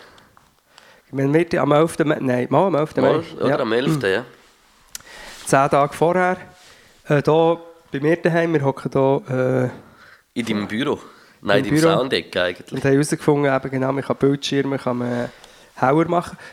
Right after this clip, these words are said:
Speaker 1: Wir sollten die Tür aufmachen, dass, äh, der Machiavelli auch kann reinkommen kann.
Speaker 2: Soll ich mal öffnen schnell?
Speaker 1: Ja, ich finde, er hat heute auf dich sehr, ähm,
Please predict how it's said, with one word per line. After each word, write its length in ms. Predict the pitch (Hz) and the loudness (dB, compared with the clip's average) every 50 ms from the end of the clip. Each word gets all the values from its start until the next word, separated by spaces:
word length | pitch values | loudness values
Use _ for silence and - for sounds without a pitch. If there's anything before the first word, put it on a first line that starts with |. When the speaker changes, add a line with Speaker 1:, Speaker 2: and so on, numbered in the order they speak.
| - - | -12 -8
Speaker 1:
Wir 80 | 151 | -2
sollten 220 | - 156 - - 135 | -2 -2 0 -2 -4
die 40 | - | 0
Tür 220 | - 135 139 156 | 2 2 4 4
aufmachen, 520 | 185 175 - 175 170 170 - - - 190 - | 2 0 0 -2 -4 -4 -6 -4 -4 -4 -4
dass, 220 | - 151 143 - - | -2 -6 -6 -4 -4
äh, 640 | 135 131 131 127 127 127 127 127 127 123 127 127 120 | 0 2 2 4 4 4 4 4 4 4 2 2 2
der 100 | 120 127 | 0 0
Machiavelli 640 | 127 127 - - 135 131 123 127 127 135 151 151 151 | -2 -4 -2 -2 -2 0 0 0 -2 -2 -2 -2 -2
auch 160 | 151 151 143 | -2 -2 -4
kann 120 | 160 160 | -6 -8
reinkommen 340 | - - 160 151 151 147 160 | -6 -4 -4 -2 -2 -2 -4
kann. 220 | 156 - 165 185 202 - - - - | -4 -2 -4 -4 -4 -6 -12 -12 -12
Speaker 2:
Soll 160 | - - 110 107 | -4 -4 -2 0
ich 60 | 107 | 0
mal 120 | 107 107 | 2 2
öffnen 260 | 123 143 - - 135 113 | 2 2 0 -4 -8 -4
schnell? 200 | 113 98 98 104 - - - - - - - - - | -2 -2 -2 0 -2 -4 -6 -8 -10 -12 -12 0 2
Speaker 1:
Ja, 160 | 160 160 - | 2 2 2
ich 80 | 165 | 2
finde, 320 | - 180 165 151 147 - - | 2 2 2 2 0 -2 -2
er 160 | - - 196 | 0 2 2
hat 200 | 208 202 190 - | 2 2 2 2
heute 200 | 196 196 - 202 | 2 2 2 0
auf 100 | - - | -2 0
dich 260 | - 180 180 190 180 | 2 2 4 4 2
sehr, 260 | - 180 185 202 226 220 | 2 0 2 2 2 2
ähm, 420 | 208 196 180 180 175 170 165 151 | 2 2 2 2 0 0 -2 -2